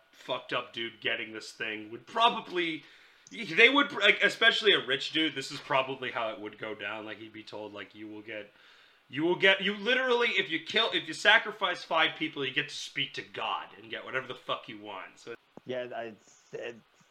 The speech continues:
Speaker 2: that does make sense, because there is this weird mythology around it, like,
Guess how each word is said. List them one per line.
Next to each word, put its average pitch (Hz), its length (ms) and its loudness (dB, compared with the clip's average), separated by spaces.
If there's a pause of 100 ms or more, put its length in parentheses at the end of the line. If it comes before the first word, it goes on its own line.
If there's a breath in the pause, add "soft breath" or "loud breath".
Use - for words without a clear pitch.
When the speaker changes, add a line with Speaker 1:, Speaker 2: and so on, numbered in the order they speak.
(160)
Speaker 2:
that 123 180 -6
does 131 180 -8
make 123 200 -8
sense, 107 540 -10
because 104 240 -14
there 98 120 -10
is 107 140 -10
this 110 160 -16 (120)
weird 95 340 -8
mythology 95 680 -10
around 92 480 -10
it, 95 160 -12
like, 90 220 -12